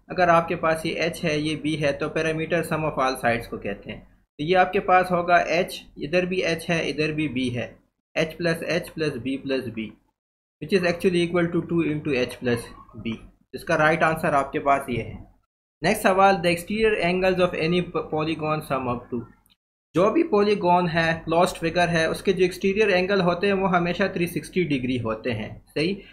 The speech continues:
Interior angle का जो formula है वो आपके पास कुछ यूँ है, n minus two multiply by one eighty degree, सही। तो अगर आपके पास interior angle का पूछा गया है तो आपको ये formula use करना पड़ेगा, where n is equal to number of sides,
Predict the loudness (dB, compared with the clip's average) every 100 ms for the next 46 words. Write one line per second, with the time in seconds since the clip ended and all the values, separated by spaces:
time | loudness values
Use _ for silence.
0 | -8 -2 0 2 4 4 4 4 0 2
1 | 0 2 0 2 4 4 4 2 2 2
2 | 2 4 4 4 2 0 0 -2 -6 -6
3 | -4 -2 -2 -6 -4 -2 0 2 2 0
4 | -4 -4 -2 -2 -2 0 4 4 6 4
5 | 4 0 -2 -4 -6 -6 -4 -6 -6 -8
6 | -14 -18 _ _ _ _ -4 -4 -6 -14
7 | _ _ _ _ _ _ _ _ _ _
8 | _ 0 2 4 2 2 4 4 4 2
9 | 6 6 6 4 -4 0 2 4 2 2
10 | 0 0 -2 -2 -2 0 2 2 4 2
11 | 4 6 6 2 0 0 0 0 0 0
12 | 0 -4 -4 -4 -2 -2 -2 -2 -2 -2
13 | -2 0 0 0 0 2 2 2 0 -2
14 | 0 0 0 -2 -2 -4 -6 -18